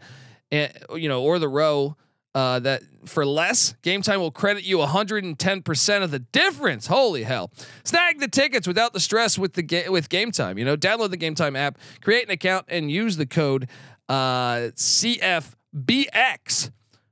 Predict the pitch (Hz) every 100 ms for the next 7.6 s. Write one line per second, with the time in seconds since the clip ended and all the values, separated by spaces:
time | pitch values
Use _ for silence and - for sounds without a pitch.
0 | _ 180 156 214 190 170 190 180 160 156
1 | - 175 131 - - - 233 240 139 -
2 | - 131 - - 165 180 107 - 185 185
3 | 170 165 120 98 110 104 98 104 - 123
4 | 160 156 123 - 107 - - - - 247
5 | 294 214 139 190 180 151 - 175 233 226
6 | 143 170 190 170 147 165 180 180 156 139
7 | 165 147 - 147 143 110